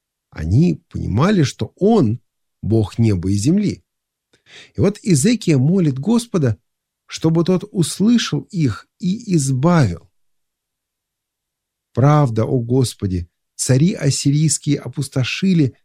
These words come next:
все страны и земли их, и побросали богов их в огонь.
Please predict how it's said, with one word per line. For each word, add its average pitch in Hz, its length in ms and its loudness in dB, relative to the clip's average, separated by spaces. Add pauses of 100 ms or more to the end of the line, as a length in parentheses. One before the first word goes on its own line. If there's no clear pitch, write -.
(200)
все - 260 2
страны 156 540 0
и 151 240 -4
земли 135 500 2
их, 110 420 -8 (520)
и 139 100 -2
побросали 143 640 0
богов 139 540 0
их 156 200 -4
в 123 60 -8
огонь. 151 520 0